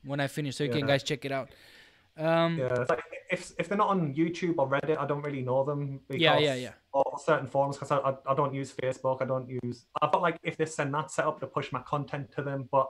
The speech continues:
Speaker 2: as a user, it's very rare that I'm, uh, like, I don't know the last time I logged into Twitter or
Speaker 1: <laughs>
Speaker 2: Instagram. And now and then I log into Facebook to talk to family, but that's it. So yeah, I've
Speaker 1: Yeah.
Speaker 2: never heard of that guy.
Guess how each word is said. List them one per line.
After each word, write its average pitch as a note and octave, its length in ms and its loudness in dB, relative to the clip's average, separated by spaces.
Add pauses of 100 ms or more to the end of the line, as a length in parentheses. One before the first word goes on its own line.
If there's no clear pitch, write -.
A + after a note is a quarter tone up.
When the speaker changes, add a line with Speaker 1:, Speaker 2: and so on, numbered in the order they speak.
Speaker 2:
as C#3 140 0
a B2+ 60 -2
user, C3+ 460 0
it's B2 140 -4
very B2+ 320 0
rare B2 240 -2
that B2 120 -4
I'm, B2+ 160 -8
uh, B2+ 160 -6
like, A2+ 280 -4 (440)
I - 40 -6
don't E3+ 100 8
know D3+ 100 4
the C3+ 60 4
last C3+ 260 0
time C3+ 180 0
I C3 40 0
logged B2+ 220 -2
into B2 180 -4
Twitter B2 480 -2
or - 80 -2
Speaker 1:
<laughs> B2+ 120 -2
Speaker 2:
Instagram. A#2+ 560 -2 (600)
And D#3 100 0
now D#3 160 6
and C#3 100 0
then C#3 80 0
I C#3 60 2
log C#3+ 200 0
into C3 160 -6
Facebook - 460 -4
to A#2+ 80 -12
talk A#2+ 260 -2
to A2+ 60 -12
family, B2+ 380 -2
but A#2 200 -8
that's - 220 -6
it. A#2+ 180 -4
So B2 180 -2
yeah, A#2 280 0
I've A2+ 100 -8
Speaker 1:
Yeah. C3+ 160 -4
Speaker 2:
never A#2+ 140 -2
heard A#2 220 -2
of A#2 80 -8
that A2+ 180 -12
guy. A2 240 -2